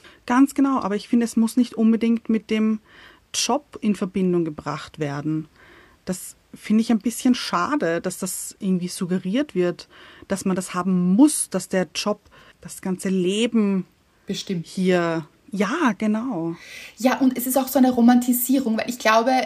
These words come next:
Speaker 2: wenn man von Berufung spricht oder wenn so in den Medien von Berufung gesprochen wird, dass es dann oft bedeutet, okay, hat ihre Berufung gefunden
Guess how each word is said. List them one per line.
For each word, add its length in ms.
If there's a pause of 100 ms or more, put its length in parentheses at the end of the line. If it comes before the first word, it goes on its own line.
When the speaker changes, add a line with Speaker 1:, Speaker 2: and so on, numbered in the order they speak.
(160)
Speaker 2:
wenn 200
man 140
von 140
Berufung 520
spricht 540
oder 180
wenn 180
so 120
in 140
den 120
Medien 360
von 120
Berufung 440
gesprochen 540
wird, 260
dass 120
es 140
dann 280
oft 220
bedeutet, 600 (560)
okay, 220
hat 320
ihre 260 (440)
Berufung 580
gefunden 680